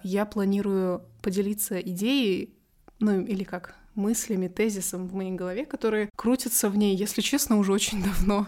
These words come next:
И под "очень давно" я имею в виду несколько месяцев. Я эту мысль хотела вообще как-то сказать на публику ещё, мне кажется, весной, но как-то так получилось,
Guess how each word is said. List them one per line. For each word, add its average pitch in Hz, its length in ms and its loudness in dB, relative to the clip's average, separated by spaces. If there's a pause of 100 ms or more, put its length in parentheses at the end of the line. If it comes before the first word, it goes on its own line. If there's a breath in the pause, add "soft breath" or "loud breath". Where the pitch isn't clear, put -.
(100)
И 220 80 0
под 208 200 2
"очень 214 260 4
давно" 208 320 4
я 202 200 6
имею 190 200 2
в 190 40 0
виду 180 100 0
несколько 185 420 -2
месяцев. 208 580 0
Я 196 600 0 (380)
эту 208 240 -2
мысль 220 320 0
хотела 196 800 0 (640)
вообще 196 480 -4
как-то - 260 -8
сказать 190 800 -2
на 196 140 0
публику 196 580 -2
ещё, 185 640 -2
мне 180 180 -4
кажется, - 340 -8
весной, 220 640 0
но 233 560 2
как-то 202 300 -4
так 190 160 -2
получилось, 214 720 0